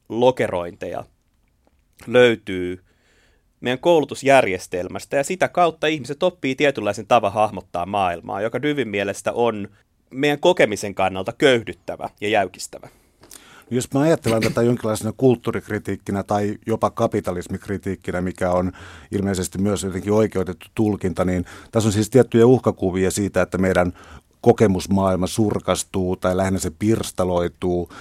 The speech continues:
Speaker 2: se ehkä korvaantuu jonkinlaisilla elämyksillä ja niin kuin tällaisella elämyshakuisuudella, joka ei myöskään sitten ikään kuin lisää meidän kokemusvarantoa tai jotain sen, sen kaltaista käsitettä. Ää,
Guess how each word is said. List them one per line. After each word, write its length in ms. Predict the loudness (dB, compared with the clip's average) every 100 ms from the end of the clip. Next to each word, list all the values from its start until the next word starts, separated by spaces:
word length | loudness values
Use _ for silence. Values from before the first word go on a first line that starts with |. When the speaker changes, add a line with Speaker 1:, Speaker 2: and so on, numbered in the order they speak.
| -6
Speaker 2:
se 140 | -2
ehkä 160 | -2 -2
korvaantuu 640 | 2 4 4 2 0 0
jonkinlaisilla 520 | 0 0 -2 -2 -2 0
elämyksillä 840 | 2 2 0 -4 -8 -10 -6 -2
ja 140 | -2
niin 160 | -4 -6
kuin 120 | -6
tällaisella 420 | -2 -2 -2 -2
elämyshakuisuudella, 1500 | -2 -2 -4 -6 -4 -4 -2 -6 -6 -6 -4 -4 -2 -4 -6 -12 -14 -6
joka 240 | -2 0
ei 80 | 0
myöskään 500 | 0 0 -2 -2 -2
sitten 380 | -4 -4 -6 -6 -14 -14 -8
ikään 280 | -2 -2
kuin 440 | -2 -2 0 -2 -4 -12 -12
lisää 540 | -4 -2 0 0 -2
meidän 400 | -2 -4 -4 -4
kokemusvarantoa 1800 | -4 -4 -4 -6 -6 -8 -12 -18 -20 -10 -2 0 0 -2 -4 -4 -2 0
tai 220 | -2 -2
jotain 320 | -2 0 -2 -2
sen, 340 | -4 -2 -2
sen 200 | -4 -4
kaltaista 400 | -4 -4 -6 -6
käsitettä. 720 | -4 -4 -4 -8 -12 -4 -4 -4 -16 -20 -18 -4
Ää, 480 | -2 0 0 0